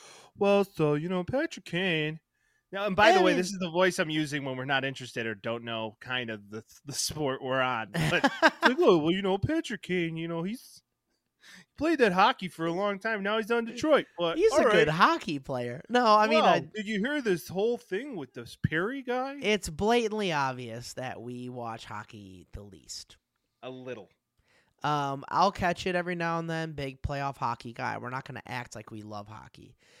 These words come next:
Speaker 1: All right,
Speaker 2: Um,
Speaker 1: land the plane. Who's
Speaker 2: but
Speaker 1: this
Speaker 2: either
Speaker 1: fucking
Speaker 2: way,
Speaker 1: Corey
Speaker 2: Corey
Speaker 1: Perry
Speaker 2: Perry,
Speaker 1: guy?
Speaker 2: we did have a discussion about him 'cause he's kind of like a, a spark plug when he's in the game. He likes to start fights. He's an aggressive guy, whatever it may be.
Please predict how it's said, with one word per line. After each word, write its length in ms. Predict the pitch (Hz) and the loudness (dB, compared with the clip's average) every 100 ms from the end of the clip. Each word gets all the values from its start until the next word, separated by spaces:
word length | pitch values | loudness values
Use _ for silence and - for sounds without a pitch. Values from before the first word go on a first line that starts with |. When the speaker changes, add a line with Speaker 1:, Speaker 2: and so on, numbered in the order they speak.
| _ | _
Speaker 1:
All 120 | - 170 | -2 2
right, 140 | 151 | 2
Speaker 2:
Um, 60 | 120 | 0
Speaker 1:
land 240 | 190 226 | 0 0
the 280 | 214 - 196 - | -2 -6 -14 -2
plane. 220 | 196 143 | 0 2
Who's 200 | 165 156 | 2 2
Speaker 2:
but 0 | |
Speaker 1:
this 160 | 208 | -2
Speaker 2:
either 260 | 175 180 - | -2 2 2
Speaker 1:
fucking 20 | |
Speaker 2:
way, 360 | 156 147 147 185 | 2 0 0 0
Speaker 1:
Corey 100 | 180 | 0
Speaker 2:
Corey 240 | 185 196 202 | 0 2 2
Speaker 1:
Perry 260 | 175 170 | 4 6
Speaker 2:
Perry, 260 | 180 180 175 | 6 4 2
Speaker 1:
guy? 0 | |
Speaker 2:
we 160 | 170 | -2
did 220 | 160 170 190 | -2 0 2
have 160 | 226 | 2
a 40 | 226 | 2
discussion 500 | 202 - 170 - 151 | -2 0 -2 -2 -8
about 420 | 131 160 160 156 | -4 0 0 0
him 260 | 147 143 | -4 -8
'cause 160 | 139 131 | -10 -12
he's 180 | 135 135 | -12 -12
kind 280 | - 139 135 | -10 -10 -8
of 100 | 127 | -10
like 200 | 120 113 | -12 -10
a, 320 | 110 101 107 _ _ _ _ _ _ | -10 -10 -14 _ _ _ _ _ _
a 340 | - 110 107 101 113 _ _ _ _ _ _ | -14 -12 -12 -14 -18 _ _ _ _ _ _
spark 520 | - - 160 147 - - | -16 -6 -2 -2 -6 -12
plug 380 | 113 98 113 - _ | -12 -12 -16 -20 _
when 120 | - 117 | -14 -12
he's 180 | 117 | -12
in 100 | 120 | -12
the 80 | 110 | -12
game. 380 | 104 107 101 104 | -14 -14 -14 -14
He 100 | 107 | -14
likes 220 | 107 - | -10 -8
to 60 | - | -6
start 260 | - 98 - | -8 -12 -6
fights. 440 | 190 190 180 - | 0 2 2 -4
He's 200 | 123 113 | -10 -12
an 140 | 104 95 | -14 -16
aggressive 460 | - - - - | -18 -16 -18 -10
guy, 260 | 165 180 165 | 0 2 2
whatever 300 | 110 110 98 | -2 -10 -16
it 100 | 82 | -18
may 140 | 95 | -18
be. 280 | 101 160 170 | -8 -4 -4